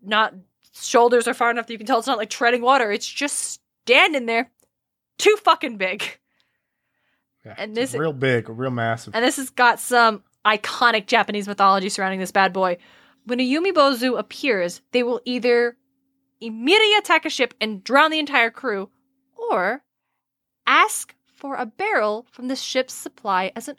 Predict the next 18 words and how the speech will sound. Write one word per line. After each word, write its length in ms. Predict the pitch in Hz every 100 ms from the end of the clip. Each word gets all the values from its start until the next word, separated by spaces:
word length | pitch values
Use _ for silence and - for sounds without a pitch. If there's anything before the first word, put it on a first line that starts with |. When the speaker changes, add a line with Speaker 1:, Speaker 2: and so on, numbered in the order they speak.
| -
Speaker 1:
offering. 520 | 415 - - 82 85 _ _ _ _ _ _ _ _ -
And 340 | 233 233 226 - -
if 480 | 285 415 - - _
the 80 | -
crew 280 | 269 294 294
complies 760 | - 233 - 381 320 190 185 202
and 120 | 214 202
hands 200 | 226 233
over 140 | 220
the 60 | 214
barrel, 360 | 370 240 220 _ _
sometimes 1000 | - - 370 494 494 320 269 240 247 - _ _ _ _ _
the 140 | 254 254
Yumibozu 560 | 269 254 240 233 233
will 120 | 226 240
spare 240 | - 202
the 80 | 190
ship. 320 | - 175 -